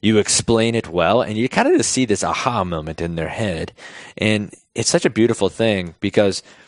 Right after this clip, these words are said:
when something makes sense to them, to us as human beings, it rings true. It, it rings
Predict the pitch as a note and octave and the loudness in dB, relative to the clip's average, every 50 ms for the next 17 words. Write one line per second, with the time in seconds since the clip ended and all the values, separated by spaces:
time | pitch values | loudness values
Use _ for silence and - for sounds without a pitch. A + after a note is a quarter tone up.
0 | _ _ _ G#2+ A2+ G#2+ - D3 D#3 E3 D3 B2+ A#2+ A2+ G#2+ - - - - A#2 | _ _ _ 0 0 4 4 4 4 4 2 2 2 2 0 0 -2 -2 0 0
1 | A#2+ A#2+ - - - G2+ F2+ F2 G2 F#2 D#2+ F2 A2 B2 B2 - _ _ - - | 0 0 -2 -2 -2 -2 0 2 2 2 2 0 -2 -6 -10 -16 _ _ 0 2
2 | A2 - F#2 G#2 G2+ - - F#2+ - - - A2 G#2 F#2+ F#2 F2 - G#2 A2 A2 | 2 2 2 0 0 0 -4 -6 -6 -2 0 0 0 0 -2 -4 -2 0 2 2
3 | F#2+ F2 F2 F2+ F#2+ - - - - A#2+ B2 - C3 C#3 C#3 C#3 C3+ C3 A#2+ - | 2 0 -2 -4 -6 -8 -10 -2 0 0 0 2 2 2 2 2 0 -2 -4 -6
4 | - - - - F3 C#3 G2+ E2 D#2+ D#2 C#2+ F#2+ F2 D#2+ A#2+ D3 - - C3+ B2+ | -6 -6 0 2 4 4 4 2 0 0 -2 -2 -2 0 0 0 0 0 -4 -4
5 | A2 C3 D#3+ D#3 C3 A#2 G#2+ G#2 G2+ - - - | -2 0 0 0 -2 -4 -6 -6 -4 -6 -6 -6